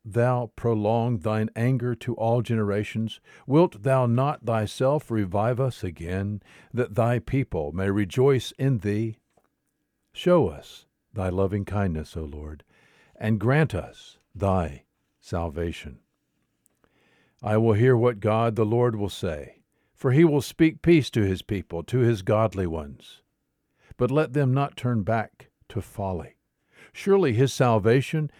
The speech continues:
is near to those who fear him, that glory may dwell in our land. Loving kindness and truth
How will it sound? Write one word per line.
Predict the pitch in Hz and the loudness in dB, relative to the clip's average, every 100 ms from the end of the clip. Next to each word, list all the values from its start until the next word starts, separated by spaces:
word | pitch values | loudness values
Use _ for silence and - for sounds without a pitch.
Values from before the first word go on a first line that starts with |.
| - | -4
is | 139 107 | -2 2
near | 120 147 107 - | 4 4 4 0
to | - | -4
those | 95 110 120 | 0 0 0
who | - | -2
fear | 135 - 113 | -4 -4 -4
him, | - 80 73 - - - | -4 -12 -14 -18 -18 2
that | 143 151 | 2 2
glory | 135 160 143 98 | 4 6 6 4
may | 101 110 | 2 2
dwell | 107 117 135 107 | 2 2 2 2
in | 107 120 | 0 -2
our | 110 107 98 | 0 0 -2
land. | 87 90 82 73 67 - _ _ _ _ _ - | -2 -4 -6 -10 -16 -20 _ _ _ _ _ -8
Loving | 98 98 110 | -2 2 2
kindness | 101 107 104 95 82 - | 0 -2 0 -2 -4 -6
and | 87 | -8
truth | 82 127 110 92 | -4 -2 -2 -2